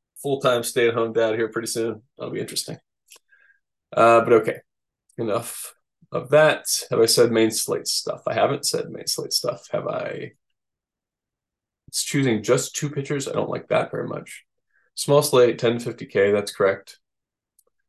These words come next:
My uniques, pop it up to five or six, see if we can get some, get some more Snells, somebody else. These are all v-, viable pitchers. What is happening? Why is it just choosing the same ones? I don't get it.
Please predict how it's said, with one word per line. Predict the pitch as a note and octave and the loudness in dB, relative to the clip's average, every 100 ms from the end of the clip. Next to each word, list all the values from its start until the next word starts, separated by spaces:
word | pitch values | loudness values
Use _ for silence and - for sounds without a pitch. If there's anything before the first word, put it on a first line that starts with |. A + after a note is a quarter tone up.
| _ - | _ -2
My | G#2 | 0
uniques, | G#2 G#2 G#2+ G#2+ - - - _ _ _ | 2 0 0 -2 -6 -8 -18 _ _ _
pop | - - | -4 -2
it | |
up | - | -6
to | - | -4
five | - - | -2 -2
or | |
six, | - - - - | -2 -6 -4 -6
see | - | -10
if | - | -12
we | |
can | - | -10
get | - | -10
some, | - - - _ _ - - _ _ | -10 -12 -16 _ _ -20 -20 _ _
get | - | -6
some | - G#2+ | -2 2
more | G#2+ | 2
Snells, | - A2 G#2+ G#2 - - - - - - | 4 4 6 4 -2 -4 -8 -10 -16 -18
somebody | - - A#2 A2+ A2 | -4 0 2 4 4
else. | G#2 G2+ - | 4 2 -2
These | A2 G#2+ | -2 2
are | A2 | 4
all | A#2 A2+ G#2+ G#2+ _ - | 4 4 2 -6 _ -20
v-, | G#2+ G2+ G#2 | -20 -12 -6
viable | A2+ A2 A2 G#2+ | 0 2 2 0
pitchers. | A#2 G#2+ - | -4 -10 -12
What | G#2 G#2+ A2+ | -2 2 2
is | A2+ | 0
happening? | A2 G#2+ - G#2+ - | -2 -2 -4 -10 -4
Why | A2 G#2+ | 0 2
is | G#2+ - | 0 -2
it | |
just | - G#2+ - - _ _ | -8 -6 -6 -8 _ _
choosing | - A2 G#2 | -8 -6 -4
the | G2+ | -4
same | - G#2 G#2 | -2 -2 -2
ones? | G#2+ G#2 - - _ _ _ _ _ _ _ _ - | -2 -4 -8 -12 _ _ _ _ _ _ _ _ -4
I | G#2 | 0
don't | G2+ | 0
get | G2 F2+ | 0 0
it. | F2+ | 0